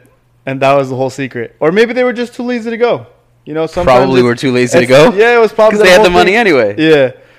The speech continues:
Speaker 1: So he would get, I don't know, what, twenty in a pack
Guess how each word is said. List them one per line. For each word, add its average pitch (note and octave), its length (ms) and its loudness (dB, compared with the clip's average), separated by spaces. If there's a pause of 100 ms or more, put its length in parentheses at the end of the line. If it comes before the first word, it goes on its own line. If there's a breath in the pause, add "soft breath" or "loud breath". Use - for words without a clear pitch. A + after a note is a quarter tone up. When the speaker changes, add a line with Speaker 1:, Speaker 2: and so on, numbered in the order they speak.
(360 soft breath)
Speaker 1:
So D#3 600 2
he E3 180 -6
would D#3+ 180 0
get, D3 260 0
I C#3 60 -2
don't C#3 120 -2
know, B2 140 -4
what, A#2 440 -6
twenty C3+ 600 -10
in D#3+ 160 -16
a D#3 60 -12
pack D#3+ 480 -8